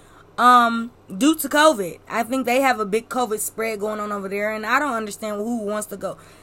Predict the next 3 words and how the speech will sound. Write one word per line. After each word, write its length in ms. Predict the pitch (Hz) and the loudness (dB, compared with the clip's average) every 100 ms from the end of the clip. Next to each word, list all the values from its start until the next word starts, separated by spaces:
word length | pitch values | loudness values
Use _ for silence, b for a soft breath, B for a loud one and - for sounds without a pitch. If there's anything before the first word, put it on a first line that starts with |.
| B - | B -2
Like, 240 | 220 214 - _ - _ - _ _ _ _ _ _ | -2 -2 -10 _ -20 _ -20 _ _ _ _ _ _
Naomi 640 | 208 226 240 269 302 302 | -10 -2 0 2 0 -2
Osaka 720 | 285 - 269 240 240 247 240 | -2 2 4 4 0 -4 -4